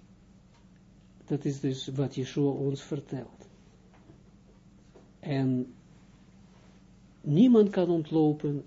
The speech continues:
om deze shalom van Hashem te ontvangen, want Hashem, Hashem is shalom. En de mens moet ook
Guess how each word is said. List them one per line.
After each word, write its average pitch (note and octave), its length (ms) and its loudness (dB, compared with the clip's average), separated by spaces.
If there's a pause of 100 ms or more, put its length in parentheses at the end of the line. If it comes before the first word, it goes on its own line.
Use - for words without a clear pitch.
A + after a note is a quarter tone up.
om B2 360 -2 (100)
deze B2 460 -2
shalom E3+ 540 -2 (260)
van C3 180 -4
Hashem G3+ 420 -2
te D#3 80 -6
ontvangen, D#3+ 480 -4
want C#3 160 -2
Hashem, D#3 420 -2 (280)
Hashem F3+ 420 0
is - 140 0
shalom. B2 480 -4 (640)
En B2 440 -4
de A#2+ 80 -10
mens F3+ 400 -2
moet A#2 200 -10
ook C3 260 -8